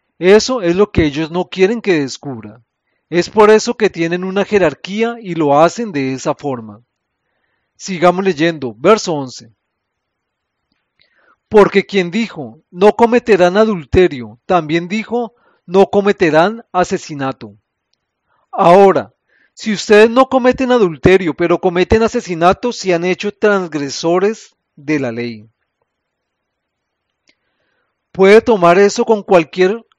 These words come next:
cosa, con cualquier otra cosa. Dios dice, "Guarden mis días santos. Estas son mis fiestas".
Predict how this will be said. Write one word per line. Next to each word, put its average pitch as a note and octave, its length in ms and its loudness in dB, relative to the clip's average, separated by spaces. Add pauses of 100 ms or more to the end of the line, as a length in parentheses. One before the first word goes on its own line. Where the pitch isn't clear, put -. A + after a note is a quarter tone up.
(140)
cosa, G#3+ 520 0 (1700)
con F#3 140 -4
cualquier F#3 400 0
otra F#3+ 200 -2
cosa. C#3 460 -8 (640)
Dios F#3 340 2
dice, F#3+ 500 -8
"Guarden A3+ 720 2
mis F3 240 -8
días D3+ 320 -2
santos. - 640 -10 (220)
Estas F#3 360 0
son G3+ 200 -6
mis G3 260 -10
fiestas". F3 600 -8